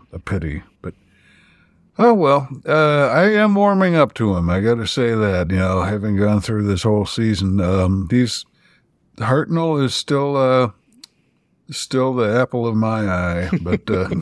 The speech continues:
<laughs> uh, Troughton, I, I definitely, uh,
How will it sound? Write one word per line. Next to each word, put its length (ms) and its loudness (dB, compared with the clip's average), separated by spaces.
<laughs> 120 -4
uh, 420 2
Troughton, 640 0
I, 400 2
I 40 0
definitely, 880 -2
uh, 380 -6